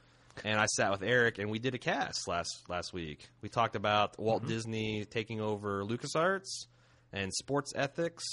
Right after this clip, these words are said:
Speaker 1: and, uh, the funniest fucking campaign commercial I've ever heard.
Speaker 2: Okay.
Speaker 1: Eric dug up one, an obscure, uh, like, state senate race from South Dakota.
Speaker 2: <laughs>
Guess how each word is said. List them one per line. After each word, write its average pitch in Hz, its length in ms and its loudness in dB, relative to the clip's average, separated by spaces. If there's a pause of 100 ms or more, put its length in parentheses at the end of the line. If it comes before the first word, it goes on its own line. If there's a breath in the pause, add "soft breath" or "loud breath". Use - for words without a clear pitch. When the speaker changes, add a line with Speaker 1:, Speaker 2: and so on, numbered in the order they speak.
(220)
Speaker 1:
and, 101 640 -2
uh, 98 340 0
the 107 140 -4 (100)
funniest 143 400 2 (160)
fucking - 360 -10
campaign 120 500 -2
commercial 98 420 -4
I've 95 180 -2
ever 95 240 0
heard. 92 400 -4 (240 soft breath)
Speaker 2:
Okay. 143 360 2
Speaker 1:
Eric 147 240 8
dug 139 240 8
up 135 180 6
one, 131 440 4
an 110 140 2 (380)
obscure, 123 680 2
uh, 98 220 2
like, 113 220 -2
state - 340 2
senate 131 260 0
race 123 360 2
from 104 140 -6
South 113 320 2
Dakota. 120 680 2
Speaker 2:
<laughs> - 40 -4